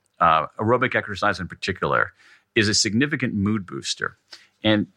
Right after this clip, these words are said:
and it's an, a fairly enduring mood booster. So if you exercise in the morning, you get that mood boost throughout a big chunk of the day. If I exercise, say, at seven at night or eight at night, I'm gonna sleep away some of that mood boost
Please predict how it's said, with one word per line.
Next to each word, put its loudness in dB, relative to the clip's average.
and 2
it's -6
an, 0
a -2
fairly 0
enduring 0
mood -10
booster. -10
So 2
if -2
you 2
exercise 0
in 0
the 0
morning, -2
you 2
get 2
that 4
mood 0
boost -2
throughout 4
a 2
big -4
chunk 0
of -6
the -6
day. 0
If -14
I 4
exercise, 0
say, 0
at -4
seven 2
at -6
night 2
or 2
eight -2
at -2
night, -2
I'm 6
gonna 2
sleep 0
away 2
some -2
of 0
that 0
mood -4
boost -6